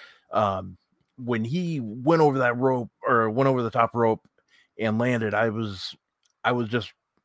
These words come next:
"Did that just happen?" Like, wow.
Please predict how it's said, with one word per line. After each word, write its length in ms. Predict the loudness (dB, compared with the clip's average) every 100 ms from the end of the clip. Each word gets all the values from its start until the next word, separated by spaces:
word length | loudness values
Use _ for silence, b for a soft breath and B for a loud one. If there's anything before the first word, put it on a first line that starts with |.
| _ _ _ _ _
"Did 100 | -4
that 160 | -2 0
just 240 | -2 0
happen?" 460 | 2 2 2 -2 -6 _ -20 -20 -20 _ _ _
Like, 200 | -4 -4 -6
wow. 560 | -2 2 2 2 -4